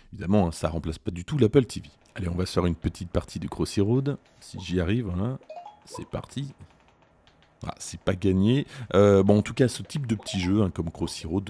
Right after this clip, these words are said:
tourne très bien sur la plateforme. Il n'y a pas trop de problème. Allez, on va quand même traverser la rue. Presque. Soyons prudents. C'est bon. Je vous le disais, je suis très agréablement surpris côté son. Euh, vu le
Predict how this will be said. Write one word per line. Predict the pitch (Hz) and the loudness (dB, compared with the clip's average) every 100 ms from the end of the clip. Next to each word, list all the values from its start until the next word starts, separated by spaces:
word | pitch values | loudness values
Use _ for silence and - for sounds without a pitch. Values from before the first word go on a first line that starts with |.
| - | -6
tourne | 101 90 | -4 -4
très | - | -4
bien | 87 117 | -2 -2
sur | 120 - | -2 -2
la | 98 90 | -2 -2
plateforme. | 82 - 98 120 120 - - - - | -4 -2 0 0 -2 -10 -20 -16 -10
Il | |
n'y | |
a | |
pas | - 127 | -2 0
trop | - | 0
de | 151 | -4
problème. | - 98 113 147 - - | -2 0 0 0 -4 -10
Allez, | - 98 | -12 -8
on | 80 | -8
va | |
quand | 85 - | -8 -8
même | 85 | -8
traverser | 87 85 - | -8 -10 -8
la | 85 | -8
rue. | 85 110 - - - - - - - - - _ - - | -8 -10 -12 -18 -20 -20 -20 -20 -20 -20 -20 _ -20 -18
Presque. | - 120 - - - - - - - - - - - - - - | -6 -6 -6 -10 -14 -14 -18 -20 -20 -20 -20 -20 -20 -20 -20 -18
Soyons | - 87 | -10 -6
prudents. | 82 - 110 175 - - _ | -4 -2 -2 -2 -6 -20 _
C'est | - - 185 | -14 -6 -2
bon. | 110 - - | -2 -4 -6
Je | 92 | -4
vous | 139 | -2
le | |
disais, | 139 147 131 113 | 2 6 6 6
je | |
suis | - | 2
très | 104 147 143 | -4 0 2
agréablement | 123 123 123 117 | 2 2 4 2
surpris | - 117 - 123 | 0 -2 -2 -2
côté | 113 - 110 | -2 0 0
son. | - 120 190 175 92 | 0 0 0 2 2
Euh, | 90 90 90 78 90 | 2 0 -2 -2 -6
vu | |
le | 117 | -6